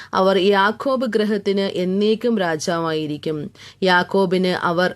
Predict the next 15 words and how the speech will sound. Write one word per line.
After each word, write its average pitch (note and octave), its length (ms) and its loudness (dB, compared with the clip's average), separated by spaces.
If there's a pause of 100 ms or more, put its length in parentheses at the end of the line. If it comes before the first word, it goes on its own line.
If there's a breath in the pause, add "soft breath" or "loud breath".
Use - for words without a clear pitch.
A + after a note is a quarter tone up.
പുരാതനനായ F#3+ 840 2
ദൈവം G3+ 420 0
മാത്രമായല്ല, D#3 1000 -2 (360 loud breath)
യാക്കോബിനെ F3+ 800 2
അവർ E3+ 240 2
നിത്യസ്നേഹത്തിനാൽ F#3 1160 0
സ്നേഹിച്ചതും F#3 720 0
മാത്രമല്ല, D#3 720 -2 (420 loud breath)
യാക്കോബിന്റെ F3 640 2
കുടുംബത്തിനെ F3+ 720 0 (100)
തന്നെ E3 300 -2
ഭരിക്കുന്ന F3 720 0
രാജാവായിരിക്കും F3 1080 2
എന്ന് D3+ 320 -4
പറയുന്നു. C#3+ 640 -6